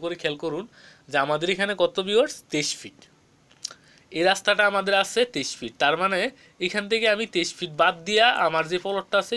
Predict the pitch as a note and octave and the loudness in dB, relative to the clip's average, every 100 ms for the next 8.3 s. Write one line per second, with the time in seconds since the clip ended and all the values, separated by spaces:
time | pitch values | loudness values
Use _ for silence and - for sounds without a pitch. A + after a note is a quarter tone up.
0 | G3 E3+ D#3+ G3 - _ _ - C#3+ - | -2 0 0 0 -4 _ _ -4 -4 -6
1 | - - _ _ - F3+ F#3+ E3+ G3+ G3 | -12 -14 _ _ -4 -4 -4 0 0 2
2 | F#3+ - E3 D3+ D3+ - B2+ C3 D3 C#3+ | 0 2 0 0 -2 -2 -2 -2 -2 -6
3 | D#3 D3+ C#3+ D3 C3+ - C#3 F3 E3 C3+ | -6 -8 -4 -4 -4 -6 -8 -6 -6 -6
4 | D3 D3+ D3+ D#3 D3 D3+ C3+ C3+ C3+ D3 | -8 -10 -4 -2 -2 -2 0 0 0 -4
5 | C#3+ C#3 C#3 C3 A#2+ C#3+ B2+ B2+ A#2 _ | -8 -8 -8 -6 -6 -4 -8 -10 -12 _
6 | _ _ - B2+ - C3 - C3+ B2+ A2+ | _ _ -12 -12 -8 -8 -6 -6 -6 -4
7 | B2+ C3 C3 - B2+ B2 C3+ D3 A#2+ C#3 | -4 -4 -4 -6 -6 -6 -6 -8 -10 -8
8 | C3+ C#3 C#3 | -6 -6 -6